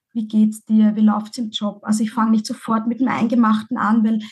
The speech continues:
ich versuche, ein bisschen eine Verbindung herzustellen. Äh, das sind auch die Dinge, wo ich wirklich versuche zu fragen, „Wie läuft's grad bei ihm?“, dass ich eben auch dieses Verständnis herstellen kann, wenn irgendwas nicht so gut funktioniert.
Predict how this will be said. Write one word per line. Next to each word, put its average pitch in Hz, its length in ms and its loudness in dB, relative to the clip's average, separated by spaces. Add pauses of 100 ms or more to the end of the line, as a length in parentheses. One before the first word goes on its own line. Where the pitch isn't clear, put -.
(140)
ich - 60 -20
versuche, 233 320 -2
ein 220 40 -10
bisschen 240 200 -6
eine 226 180 0
Verbindung 277 460 0
herzustellen. 269 760 -2 (880)
Äh, 233 220 4
das 220 160 -2
sind 262 160 4
auch 226 80 -4
die 226 180 -4
Dinge, 262 280 2
wo 240 80 -2
ich 214 120 -2
wirklich 247 220 -6
versuche - 420 -6
zu 262 140 -4
fragen, 220 360 -2
„Wie 226 120 -2
läuft's 254 400 -4
grad - 240 -4
bei 254 100 -2
ihm?“, 269 280 2
dass 233 160 -2
ich 220 140 -2
eben 220 220 2
auch 214 180 2
dieses 220 260 0
Verständnis 226 540 0
herstellen 226 360 0
kann, 226 180 0
wenn 233 100 6
irgendwas 226 280 2
nicht 254 160 -6
so 277 80 -10
gut - 160 -6
funktioniert. 285 560 -2